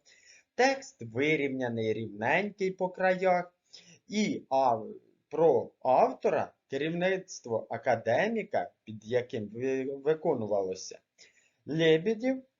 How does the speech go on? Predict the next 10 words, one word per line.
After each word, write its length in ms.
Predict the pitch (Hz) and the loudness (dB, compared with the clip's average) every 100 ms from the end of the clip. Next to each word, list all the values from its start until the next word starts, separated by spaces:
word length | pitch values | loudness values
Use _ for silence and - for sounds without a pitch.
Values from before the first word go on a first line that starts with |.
| _ _ _ _ - | _ _ _ _ 0
виділено 600 | 143 202 220 226 208 180 | 2 4 4 4 4 2
також 600 | - 101 - 123 147 - | 0 -2 0 2 2 -2
іншим 500 | 117 113 110 - 120 | -8 -6 -4 -4 -6
кольором. 500 | 127 160 160 120 101 - _ _ | -2 2 4 2 -2 -6 _ _
Який 400 | - 208 214 339 | 0 0 2 0
з 140 | 311 - | 0 0
цих 260 | 214 196 | 0 0
двох 320 | 131 156 151 - | -2 0 0 2
текстів 640 | 175 220 262 - 139 117 | 4 4 2 -6 -6 -2
вам 360 | 107 117 117 117 | 2 2 2 -6